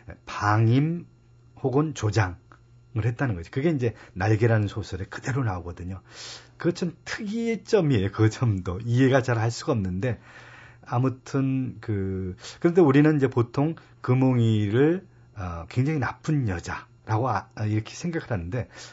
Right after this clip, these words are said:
제가 보기에는 그런 건 같지는 않고요. 이상의 그런 나태와 이상의 그 권태에 대해서, 어, 보통 여자로서,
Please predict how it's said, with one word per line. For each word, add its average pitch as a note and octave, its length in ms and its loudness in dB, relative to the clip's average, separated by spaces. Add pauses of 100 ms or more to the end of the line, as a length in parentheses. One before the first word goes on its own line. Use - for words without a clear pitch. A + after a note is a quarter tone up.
(140)
제가 E3 520 4
보기에는 C3+ 300 0
그런 G#2 300 2
건 A2+ 100 -2
같지는 B2+ 360 -10
않고요. G#2 480 -8 (580)
이상의 C#3 1000 2
그런 A#2+ 420 2
나태와 A#2 1040 0 (320)
이상의 G#2+ 540 0
그 F#2+ 320 -4 (240)
권태에 C3+ 500 2
대해서, B2 560 -2 (400)
어, E2+ 540 -10
보통 F#3+ 380 2
여자로서, D#3+ 640 0